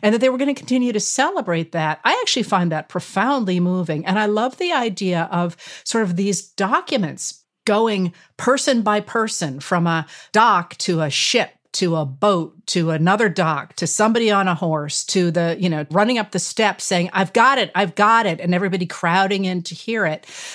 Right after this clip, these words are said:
I guess maybe it's a wonder that that kind of celebration is held all these years,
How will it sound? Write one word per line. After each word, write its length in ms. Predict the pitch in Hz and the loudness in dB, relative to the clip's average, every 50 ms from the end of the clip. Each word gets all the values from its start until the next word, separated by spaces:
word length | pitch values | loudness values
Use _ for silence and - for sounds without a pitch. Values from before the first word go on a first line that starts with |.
| - - - | -10 -4 0
I 140 | 254 254 | 0 2
guess 260 | 247 247 269 269 - - | 2 2 0 0 0 0
maybe 180 | 240 208 202 | 0 2 0
it's 120 | 185 - - | 0 0 0
a 60 | 190 | -2
wonder 380 | 170 165 190 196 226 220 202 | 0 2 2 2 2 2 0
that 240 | 180 175 165 165 - | 0 0 -2 -4 -4
that 240 | - 165 170 165 - | -4 -4 -4 -4 -6
kind 220 | - - 190 175 165 | -4 -2 -2 -2 -2
of 60 | 160 | -4
celebration 500 | - - 175 165 156 175 165 156 - 180 | -4 -2 -2 -2 -2 -2 -4 -4 -4 -4
is 120 | 160 - | -6 -6
held 300 | - - 190 180 185 180 | -4 -2 0 0 0 0
all 200 | 170 165 160 156 | 0 -2 -2 -2
these 280 | 147 160 156 151 143 - | -2 -4 -4 -4 -6 -6
years, 580 | 180 190 233 254 190 143 139 143 139 - - | -6 -6 -4 -4 -4 -4 -6 -6 -6 -8 -8